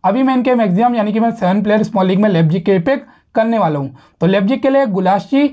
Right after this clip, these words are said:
एंड्रे सिल्वा बाहर है और ग्वार्डियोल इस मैच में सस्पेंडेड है, जो इनके मेन डिफेंडर थे।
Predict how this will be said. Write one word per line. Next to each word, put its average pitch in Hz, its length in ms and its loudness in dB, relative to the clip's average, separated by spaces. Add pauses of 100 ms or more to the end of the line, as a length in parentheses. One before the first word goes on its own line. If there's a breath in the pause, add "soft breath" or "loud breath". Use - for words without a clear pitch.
(220)
एंड्रे 208 260 0
सिल्वा 247 260 0
बाहर 190 300 0
है 269 60 2
और 262 120 0
ग्वार्डियोल 196 440 0
इस 254 120 -4
मैच 226 120 0
में 220 100 0
सस्पेंडेड 208 520 0
है, 226 60 2
जो 220 100 0
इनके 214 200 -2
मेन 214 320 2 (200)
डिफेंडर 185 540 2
थे। 131 120 -6